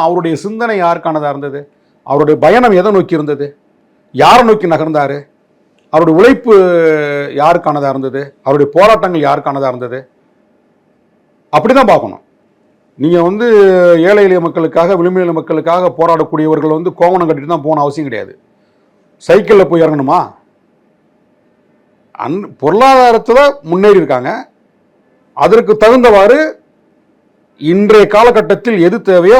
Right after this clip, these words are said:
அதை பயன்படுத்துறாங்க. அப்படி பார்த்தா நம்ம வந்து செல்போன் பயன்படுத்தக்கூடாது, வீட்டுல எல் இ டி டி வி வச்சுக்க கூடாது, விமானத்துல போகக்கூடாது. பழைய காலத்துல வந்து மாட்டு வண்டி தான் போகணும். நாம போரா-, நம்முடைய போராட்டமே முன்னேறதுக்கு தான்,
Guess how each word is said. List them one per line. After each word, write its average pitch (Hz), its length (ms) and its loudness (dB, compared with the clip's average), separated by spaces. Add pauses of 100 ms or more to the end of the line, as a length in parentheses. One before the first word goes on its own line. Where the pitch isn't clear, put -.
அதை 170 200 0
பயன்படுத்துறாங்க. 196 600 -2 (1000)
அப்படி 165 200 -2
பார்த்தா 240 200 2
நம்ம 240 200 0
வந்து 220 200 -4
செல்போன் 202 320 -2
பயன்படுத்தக்கூடாது, 147 560 -8 (380)
வீட்டுல 233 420 -4
எல் 214 160 2
இ 220 60 -2
டி 190 80 -6
டி 170 180 -6
வி 220 100 -4
வச்சுக்க 160 280 -4
கூடாது, 104 260 -10 (2000)
விமானத்துல 208 420 2
போகக்கூடாது. 143 480 -2 (2250)
பழைய 196 160 4
காலத்துல 214 240 4
வந்து 202 120 0
மாட்டு - 160 2
வண்டி 180 140 -2
தான் 160 160 -4
போகணும். 104 220 -14 (640)
நாம 180 360 0
போரா-, 240 340 2
நம்முடைய 170 340 0
போராட்டமே 240 480 0
முன்னேறதுக்கு 190 500 -2
தான், 104 180 -8